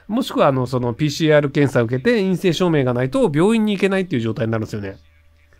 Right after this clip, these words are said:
まあ、あの、その、病院にそのコロナのウイルス持ち込まれたら困るよねっていうのが、まあ、あるのでしょうがないんですけど、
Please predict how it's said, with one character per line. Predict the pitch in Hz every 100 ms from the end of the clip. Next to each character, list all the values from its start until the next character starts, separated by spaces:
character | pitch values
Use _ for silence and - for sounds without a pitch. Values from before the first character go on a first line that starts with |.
| _ - -
ま | - 170
あ、 |
あ | 135
の、 | 127
そ | 139
の、 | 127 123 123 156 170
病 | 196 233
院 | 247 247
に | 247
そ | -
の | 226 214
コ | -
ロ | 220
ナ | 214
の | 160 135
ウ | 127
イ |
ル | 127
ス | -
持 | 123 -
ち |
込 | -
ま | 147
れ | 147
た | 151
ら | 131
困 | 135 151
る | 147
よ | 135
ね | 220
っ | 226
て | -
い | 160
う |
の | 123
が、 | 160
ま | 165
あ、 | 113
あ | 131
る |
の | 123
で | 113
し | -
ょ |
う | 151
が |
な | 170
い |
ん | 139
で |
す | 107
け | 143
ど、 | 185 156